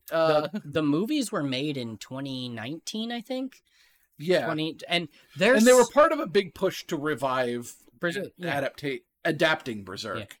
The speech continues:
Speaker 2: Yeah.
Speaker 1: Um,
Speaker 2: And they are so good that I'm like, "Okay, when's the next one?" Either A, make more movies that fill out, that fit into your three that you've already make.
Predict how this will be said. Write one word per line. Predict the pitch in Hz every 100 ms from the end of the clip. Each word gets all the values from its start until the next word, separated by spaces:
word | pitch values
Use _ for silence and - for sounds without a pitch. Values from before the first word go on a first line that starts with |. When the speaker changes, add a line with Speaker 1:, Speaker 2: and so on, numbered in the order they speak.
| -
Speaker 2:
Yeah. | 113
Speaker 1:
Um, | 170
Speaker 2:
And | 180 151
they | 165 208
are | 208 185
so | - - 185 208 247
good | 165 220 190 120 107 110
that | 131
I'm | 139 135
like, | 127 117 - - _ _ _ _ _
"Okay, | 147 180 139
when's | 127 139 120
the | 123
next | 151 - -
one?" | 90 90 _ _ _ _
Either | 185 196 170 147
A, | 196 160 131 139 _ _ 147
make | 165 156
more | 165 175
movies | 180 175 170 131
that | 143 -
fill | - 165 147
out, | 143 180
that | 147 127
fit | - 151
into | 135 151 170 151
your | 127
three | 113 147 143
that | 139
you've | 135 135
already | 127 120
make. | 117 120